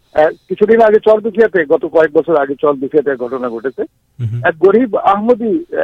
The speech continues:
Speaker 1: এক গরিব, আহ, মুসলমান মারা গিয়েছে এবং তার স্ত্রী যখন, আহ, মৌলভীদের কাছে যায় যে জানাজা পড়াও,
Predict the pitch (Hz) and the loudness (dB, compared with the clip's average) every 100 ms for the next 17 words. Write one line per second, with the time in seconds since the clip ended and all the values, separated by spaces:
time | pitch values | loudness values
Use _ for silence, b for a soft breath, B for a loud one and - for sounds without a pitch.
0 | 165 190 175 185 220 196 180 156 139 143 | 0 0 2 2 2 2 4 4 0 -4
1 | 139 139 160 185 139 135 110 113 - 196 | -2 0 0 2 0 0 -2 -10 -10 -12
2 | 262 _ _ _ _ _ _ 139 175 220 | -12 _ _ _ _ _ _ 0 2 2
3 | 208 - _ _ _ _ - 147 165 - | 0 -6 _ _ _ _ 0 0 0 -4
4 | - 202 220 170 202 175 - 165 151 151 | -2 0 2 0 0 0 0 -4 -4 -6
5 | 127 131 147 151 190 220 202 165 180 156 | -6 -2 0 2 2 2 0 0 2 2
6 | 156 156 139 143 151 139 131 127 | 2 2 2 2 2 2 2 0